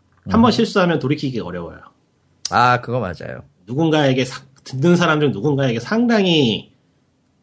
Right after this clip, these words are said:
Speaker 1: 감정을 일으킬 수 있는 그런 건이기 때문에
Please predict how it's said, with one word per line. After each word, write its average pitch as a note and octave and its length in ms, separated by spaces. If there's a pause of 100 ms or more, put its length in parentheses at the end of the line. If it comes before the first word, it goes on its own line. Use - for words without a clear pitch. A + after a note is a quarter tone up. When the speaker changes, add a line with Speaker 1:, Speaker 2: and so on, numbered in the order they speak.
(240)
Speaker 1:
감정을 D3 400
일으킬 C3+ 220
수 C3+ 100
있는 A#2 140
그런 C#3+ 240
건이기 D3 340
때문에 F#2+ 600